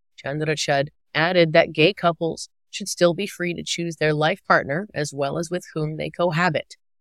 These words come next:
The Chief Justice further stated that L G B T Q plus persons have an equal right to enter into a union.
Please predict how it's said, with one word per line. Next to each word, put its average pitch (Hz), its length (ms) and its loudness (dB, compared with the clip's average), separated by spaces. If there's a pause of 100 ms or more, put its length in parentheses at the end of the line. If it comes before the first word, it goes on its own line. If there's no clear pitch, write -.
(200)
The 190 80 -2
Chief 226 260 2
Justice 202 480 2
further 190 320 6
stated 175 400 6
that 160 140 6
L 156 180 6
G 180 160 -2
B 170 200 -4
T 165 200 -8
Q 170 240 -4
plus 175 400 2
persons 202 600 0
have 202 180 0
an 196 100 -2
equal 190 380 -2
right 160 240 6
to - 200 -8
enter 190 280 0
into 156 280 -2
a 151 60 0
union. 151 540 -2